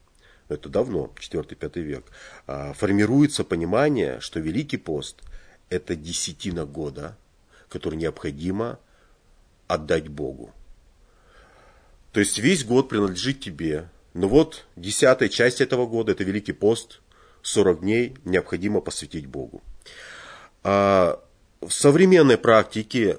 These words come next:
Великий пост делится на Четыредесятницу,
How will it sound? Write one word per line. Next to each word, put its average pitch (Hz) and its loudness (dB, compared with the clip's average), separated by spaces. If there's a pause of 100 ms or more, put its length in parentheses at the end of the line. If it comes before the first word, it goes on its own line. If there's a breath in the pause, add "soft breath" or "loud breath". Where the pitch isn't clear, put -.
(160)
Великий 110 -2
пост 151 2
делится 135 4
на 120 2 (540 soft breath)
Четыредесятницу, 170 2